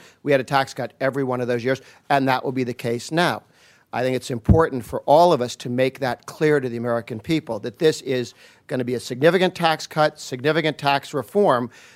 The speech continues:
but there are a lot of things that are gonna be left off the table. I don't, while we're gonna go to a territorial s-, tax system for businesses, we are not going to a territorial sa-,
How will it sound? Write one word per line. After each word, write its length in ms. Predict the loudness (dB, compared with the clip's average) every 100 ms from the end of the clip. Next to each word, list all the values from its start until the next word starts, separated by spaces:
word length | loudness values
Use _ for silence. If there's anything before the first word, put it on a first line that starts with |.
| _ 0
but 260 | 2 2 0
there 120 | 2
are 40 |
a 40 | 2
lot 180 | 0 -2
of 60 |
things 180 | -4 -8
that 60 | -6
are 20 |
gonna 140 | -4
be 100 | -2
left 380 | 0 0 -2 -6 -4
off 240 | -4 -4
the 100 | -10
table. 380 | -6 -2 -2 -2 2
I 140 | 2
don't, 160 | 2 2
while 200 | 2 2
we're 80 |
gonna 140 | 0 2
go 200 | 2 2
to 320 | 0 -2 -2 _ _ -16
a 80 | -4
territorial 580 | 0 0 2 2 2
s-, 140 | -2 -8
tax 280 | -4 -4 -4
system 440 | -8 -6 -4 -4 -4
for 440 | -4 -2 0 -4 -14 _ _ _ _ -4
businesses, 760 | -4 -2 -4 0 0 -2 -16 _ _ _ _ 2
we 100 | 4
are 80 |
not 240 | 4 0 0
going 220 | -2 0
to 100 | -4
a 60 | -4
territorial 560 | -2 -2 0 0 0
sa-, 240 | -2 -2